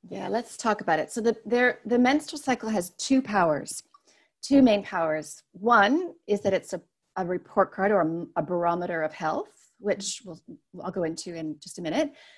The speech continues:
And the second power of our menstrual cycle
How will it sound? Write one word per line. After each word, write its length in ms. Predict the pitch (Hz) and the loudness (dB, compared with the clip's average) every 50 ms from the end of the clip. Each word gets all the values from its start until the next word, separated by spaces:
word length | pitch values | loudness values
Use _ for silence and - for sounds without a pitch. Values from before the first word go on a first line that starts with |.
| _ _ - | _ _ -4
And 100 | 226 233 | -4 -4
the 60 | 233 | -4
second 840 | 220 - - - 294 302 302 311 320 302 262 240 220 - - - - _ _ _ _ _ | -4 -8 -2 2 2 2 4 2 0 0 0 0 -2 -6 -8 -12 -18 _ _ _ _ _
power 440 | - - 330 359 370 320 240 190 180 | -2 2 2 4 4 4 4 2 2
of 180 | - 196 190 190 | 0 -2 -2 -2
our 120 | 180 180 | -4 -4
menstrual 360 | 190 202 240 254 - - 233 | -4 -4 -6 -6 -8 -12 -14
cycle 520 | - - 190 180 - - 170 170 165 - | -12 -10 -12 -10 -10 -12 -12 -12 -12 -14